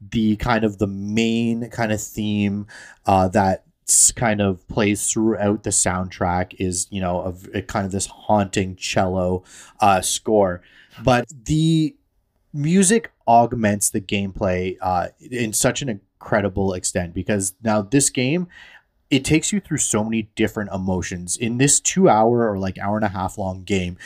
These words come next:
you essentially experience, like, every emotion, like, every human emotion. There's, you know, there, there's parts that are terrifying, there's parts that are uplifting and exhilarating, there's parts that are absolutely, you feel, like, hopeless and despondent. You just go through, you, like, run the gamut of every human emotion, and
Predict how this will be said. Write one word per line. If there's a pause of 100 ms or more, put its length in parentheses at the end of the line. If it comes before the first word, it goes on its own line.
(180)
you
essentially
experience,
like,
every
emotion,
like,
every
human
emotion.
There's,
you
know, (220)
there,
there's
parts
that
are
terrifying,
there's
parts
that
are
uplifting
and
exhilarating, (220)
there's
parts
that
are
absolutely,
you
feel,
like, (200)
hopeless
and
despondent. (100)
You
just
go
through,
you,
like,
run
the
gamut
of
every
human
emotion,
and